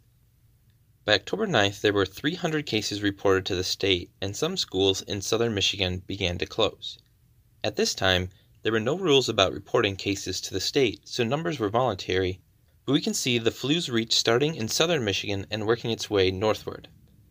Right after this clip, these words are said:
On the eleventh of October, I found the first article that mentions the Spanish flu reaching Muskegon,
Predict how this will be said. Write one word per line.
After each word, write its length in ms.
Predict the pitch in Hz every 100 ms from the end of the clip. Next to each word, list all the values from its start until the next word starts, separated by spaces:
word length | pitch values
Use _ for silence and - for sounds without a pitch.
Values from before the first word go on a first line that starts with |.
| _ _ _
On 120 | 104 113
the 60 |
eleventh 360 | 110 127 208 -
of 120 | 139
October, 560 | 151 - - 120 92 - - -
I 80 | 85
found 300 | - 117 113
the 60 | 95
first 320 | - - -
article 320 | 117 113 -
that 120 | 104 98
mentions 340 | 98 104 95
the 100 | 92
Spanish 460 | - 104 95 98 -
flu 280 | 95 95
reaching 440 | 95 92 - 90 92
Muskegon, 560 | 92 - 170 117 92